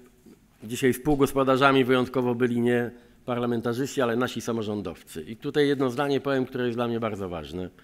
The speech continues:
Patrzę na panią prezydent Olę Dulkiewicz, prezydenta Jacka Karanowskiego i oczywiście naszego marszałka województwa.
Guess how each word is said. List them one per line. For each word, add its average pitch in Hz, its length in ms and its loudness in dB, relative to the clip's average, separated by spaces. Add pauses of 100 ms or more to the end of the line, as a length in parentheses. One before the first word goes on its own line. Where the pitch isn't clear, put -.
(340)
Patrzę 113 320 -2
na 104 160 0
panią 104 300 -2
prezydent 110 400 -2
Olę 123 180 2
Dulkiewicz, 113 640 -4 (280)
prezydenta 104 420 -4
Jacka 117 320 -4
Karanowskiego 101 840 -6 (920)
i 107 100 -4
oczywiście 104 420 -6
naszego 104 440 -4
marszałka 101 520 -4
województwa. 87 720 -8